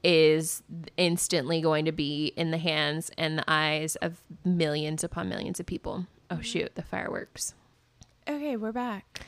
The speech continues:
Speaker 1: Sorry about that. Slight pause for SeaWorld's, uh, nightly fireworks that they've started back up again.
Speaker 2: Yup.
Speaker 1: Lovely. Um, <laughs> So we left off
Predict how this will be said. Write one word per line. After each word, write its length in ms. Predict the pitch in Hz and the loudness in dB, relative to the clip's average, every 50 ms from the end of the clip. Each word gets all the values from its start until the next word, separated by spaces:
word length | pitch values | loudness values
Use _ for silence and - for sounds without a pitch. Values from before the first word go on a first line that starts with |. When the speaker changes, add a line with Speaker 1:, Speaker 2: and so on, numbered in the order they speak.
| - - - - _ | -20 -20 -20 -18 _
Speaker 1:
Sorry 180 | - - 262 | -6 -4 0
about 200 | 254 226 202 - | 0 0 0 0
that. 280 | - 214 233 233 - - - | 0 -2 -2 -2 -4 -8 -10
Slight 280 | - - - 269 247 214 | -10 -2 0 0 -2 0
pause 320 | - 196 190 190 202 202 | -2 -2 0 0 -2 -4
for 360 | - _ 202 190 185 180 180 180 | -6 _ -4 -2 0 0 0 -2
SeaWorld's, 1000 | 180 - - - 185 190 196 202 208 208 208 208 202 202 - - - - - - - | -2 -4 -6 -4 -4 -2 0 0 0 0 -2 -4 -4 -6 -8 -8 -8 -8 -8 -8 -6
uh, 260 | 202 196 196 196 190 | -4 -4 -2 -2 -2
nightly 440 | - 185 175 170 170 - - 220 220 214 | 0 0 0 0 0 0 2 2 2 2
fireworks 680 | - 240 247 311 359 277 202 156 - 92 - - - | 2 0 0 2 2 2 2 2 0 -2 -6 -6 -4
that 140 | - 170 - | -4 -4 -2
they've 180 | - 151 151 - | -2 -4 -4 -4
started 460 | - - - 156 139 165 165 165 160 | -6 -6 -2 -2 -2 -2 -2 -4 -4
back 240 | 165 165 160 - 180 | -6 -6 -6 -6 -10
up 140 | - - | -10 -8
again. 420 | 165 165 180 - - - 185 196 190 - _ _ _ _ _ - - - _ _ - | -10 -8 -8 -6 -6 -6 -6 -8 -8 -10 _ _ _ _ _ -8 -8 -8 _ _ -14
Speaker 2:
Yup. 480 | - 220 196 190 208 240 - _ _ - - _ _ | -12 -12 -8 -6 -8 -8 -8 _ _ -14 -14 _ _
Speaker 1:
Lovely. 420 | - 202 185 175 175 165 - 160 175 - - - - - | -2 0 0 0 0 -2 -2 -2 -4 -8 -14 -14 -6 -2
Um, 540 | 202 190 185 185 175 170 180 190 190 185 - - 220 - - - | -2 0 0 0 0 0 -2 -2 -4 -4 -6 -6 -6 -2 2 2
<laughs> 440 | 311 - - 320 254 - 233 226 - - - - - - - - _ _ | 2 4 4 2 4 4 -2 -6 -6 -14 -20 -20 -20 -20 -20 -20 _ _
So 1120 | - - - - 208 196 190 190 185 185 180 185 185 185 185 180 180 180 175 180 180 - - _ | -8 -4 2 4 4 6 6 4 4 4 4 4 4 4 4 4 4 2 0 -2 -2 -4 -6 _
we 100 | 196 190 | -4 -2
left 320 | 185 180 185 202 - - | -2 -2 -2 -4 -2 -2
off 520 | 196 175 170 165 170 190 - - - - | -2 0 0 0 -2 -4 -8 -14 -20 -20